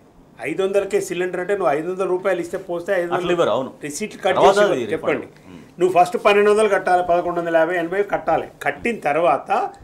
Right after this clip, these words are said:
Speaker 1: నీ బ్యాంకులో మిగతా ఏడు వందలు, ఆరు వందలు వేస్తాడు. ఇది, ఇది గ్యాస్ సిలిండర్ సబ్సిడీ యొక్క విధానం.
Speaker 2: అవును.
Speaker 1: దీన్ని మొదటి నుంచి మనం వ్యతిరేకించినాం.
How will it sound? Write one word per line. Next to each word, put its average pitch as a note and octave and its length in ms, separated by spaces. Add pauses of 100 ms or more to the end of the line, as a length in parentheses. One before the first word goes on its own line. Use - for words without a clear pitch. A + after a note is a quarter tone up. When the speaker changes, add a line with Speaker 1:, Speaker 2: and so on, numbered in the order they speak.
(220)
Speaker 1:
నీ F3 140
బ్యాంకులో G3+ 680
మిగతా G3+ 320
ఏడు G3+ 260
వందలు, F#3+ 220
ఆరు F#3 260
వందలు G3 240
వేస్తాడు. - 720
ఇది, B3 220 (400)
ఇది G#3+ 140
గ్యాస్ F#3+ 360
సిలిండర్ G#3 380
సబ్సిడీ F#3 360
యొక్క F3 160
విధానం. D#3 400 (180)
Speaker 2:
అవును. C3 220 (200)
Speaker 1:
దీన్ని G#3 180
మొదటి A3 300
నుంచి B3 160
మనం C4 220
వ్యతిరేకించినాం. A3+ 600